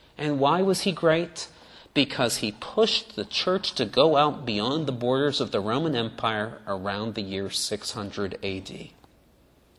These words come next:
Today, the world is captivated by Pope Francis because he proclaims the gospel to the peripheries of society.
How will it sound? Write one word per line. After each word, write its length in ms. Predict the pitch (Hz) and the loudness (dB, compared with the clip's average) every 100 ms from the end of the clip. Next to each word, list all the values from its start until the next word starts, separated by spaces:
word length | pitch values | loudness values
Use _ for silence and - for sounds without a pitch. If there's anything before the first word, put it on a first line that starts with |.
| - - _ _ _ _ _ _ - | -20 -20 _ _ _ _ _ _ -6
Today, 680 | 143 127 170 185 190 196 | -4 4 6 8 8 8
the 160 | 156 135 | 6 4
world 440 | 117 143 170 156 | 6 8 8 6
is 140 | 123 - | 0 -4
captivated 1000 | - 202 - 170 165 165 160 170 143 | -2 -2 -2 0 2 2 2 0 0
by 200 | 147 147 | 0 0
Pope 360 | 151 - 160 180 | -2 0 0 0
Francis 1080 | - 180 196 226 226 220 196 - - - - - - - | -2 0 4 4 4 4 4 4 2 0 -4 -16 -14 -4
because 360 | - 202 226 214 | -2 8 8 8
he 220 | 285 294 | 6 6
proclaims 600 | - 269 220 - 208 196 | 8 8 8 10 8 8
the 100 | - | 4
gospel 540 | 180 185 180 - - 180 | 6 8 8 6 2 2
to 120 | - | 2
the 120 | 160 | -2
peripheries 760 | - 190 196 196 196 175 160 170 | 0 4 4 4 6 6 6 2
of 80 | |
society. 760 | - 175 - 175 165 156 127 - | 2 2 2 2 2 0 0 -4